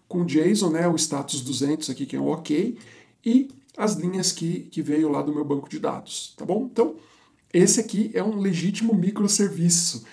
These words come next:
né? Tem ali o que? Poucas linhas, tem menos de trinta linhas aí, né? Tem umas vinte linhas.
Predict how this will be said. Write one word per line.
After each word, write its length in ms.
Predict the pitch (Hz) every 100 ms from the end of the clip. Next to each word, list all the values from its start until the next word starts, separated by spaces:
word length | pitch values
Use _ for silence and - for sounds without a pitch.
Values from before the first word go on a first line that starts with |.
| - - -
né? 120 | 143
Tem 260 | 143 160 175
ali 240 | 170 160
o 60 | 135
que? 300 | 143 120 - _ - _
Poucas 340 | 175 202 196 -
linhas, 240 | 160 151
tem 140 | - 143
menos 240 | 185 160
de 100 | 143
trinta 320 | 196 175 165
linhas 380 | 131 151 127 123
aí, 180 | 123 123
né? 140 | 127
Tem 140 | 131 135
umas 200 | 143 123
vinte 300 | 156 - 156
linhas. 480 | 139 117 120 -